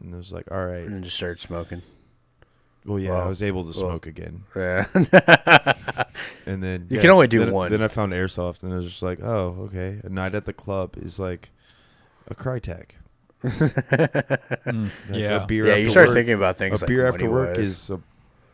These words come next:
Speaker 1: bottle of B Bs.
Speaker 2: Yep.
Speaker 1: Like,
Speaker 3: Mm-hmm.
Speaker 1: and now here we are three and a half years later. It's like, "Hmm, does anybody wanna buy this stuff that I don't use anymore?"
Speaker 2: Yeah.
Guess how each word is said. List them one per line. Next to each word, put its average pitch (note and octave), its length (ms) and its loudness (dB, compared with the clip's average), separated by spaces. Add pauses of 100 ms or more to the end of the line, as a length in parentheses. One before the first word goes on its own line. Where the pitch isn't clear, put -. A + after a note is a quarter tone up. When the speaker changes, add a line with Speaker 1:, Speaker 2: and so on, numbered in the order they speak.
Speaker 1:
bottle A#2 300 -4
of G2 140 -8
B G#2+ 160 -6
Bs. - 480 -16
Speaker 2:
Yep. F#2+ 240 0
Speaker 1:
Like, F#2 480 -10 (240)
Speaker 3:
Mm-hmm. G#2+ 360 -4 (1160)
Speaker 1:
and F#2+ 120 -8
now F#2+ 140 -4
here G2+ 160 -2
we G2 120 -2
are F#2+ 160 -2
three F#2+ 260 -10
and F#2 80 -8
a F#2 40 -8
half F2+ 200 -12
years F#2 240 -10
later. F#2+ 320 -8
It's F#2 140 -16
like, F#2 320 -10
"Hmm, A#2 280 -10 (100)
does F#2 200 -10
anybody A2+ 340 -8
wanna A2 220 -8
buy G2+ 220 -8
this G2 180 -8
stuff F#2+ 380 -6
that F2 140 -8
I F2+ 60 -8
don't F#2+ 220 -12
use G2 220 -12
anymore?" - 480 -16 (480)
Speaker 2:
Yeah. F2 360 -8